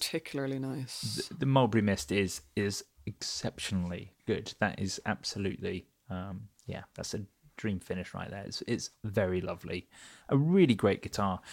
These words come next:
Speaker 2: I've always been slightly put off by those sort of, um, you know, the same with Music Man. It's those big
Speaker 1: Mm.
Speaker 2: pickups. They're massive, they're black, and they're plastic. And they're, they're sitting on, on these kind of cool retro style guitars,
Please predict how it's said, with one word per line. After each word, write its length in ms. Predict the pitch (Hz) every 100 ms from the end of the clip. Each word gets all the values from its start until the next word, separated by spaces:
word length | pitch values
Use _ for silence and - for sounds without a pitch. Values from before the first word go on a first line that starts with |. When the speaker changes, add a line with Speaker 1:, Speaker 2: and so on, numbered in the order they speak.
| -
Speaker 2:
I've 120 | 165 190
always 180 | 202
been 180 | - 151
slightly 360 | 135 160 160 -
put 180 | - -
off 340 | 147 - - -
by 200 | 123 120
those 500 | 123 117 101 - - -
sort 240 | - - -
of, 180 | 80 - -
um, 560 | 98 98 98 98 101 104 - - - -
you 80 | 113
know, 60 | 85
the 140 | 104
same 280 | - 147 120
with 160 | 101 110
Music 340 | 123 117 -
Man. 200 | 90 90
It's 100 | -
those 220 | 139 123
big 220 | - 123 175
Speaker 1:
Mm. 140 | 165
Speaker 2:
pickups. 420 | 113 - - -
They're 140 | 107 104
massive, 580 | 110 139 139 - 117 -
they're 100 | 107
black, 500 | 110 113 98 - -
and 100 | 107
they're 80 | 92
plastic. 800 | - - 113 - - - - - -
And 260 | 104 95 95
they're, 280 | 104 101 - - -
they're 120 | 113
sitting 420 | - - - 127 113
on, 320 | 107 104 90 -
on 480 | 110 107 104 101 - -
these 460 | 117 107 98 - -
kind 260 | - 104
of 140 | 92 -
cool 320 | - 123 110
retro 340 | 110 - 113
style 400 | - - 110 101
guitars, 720 | 98 110 - 113 95 92 -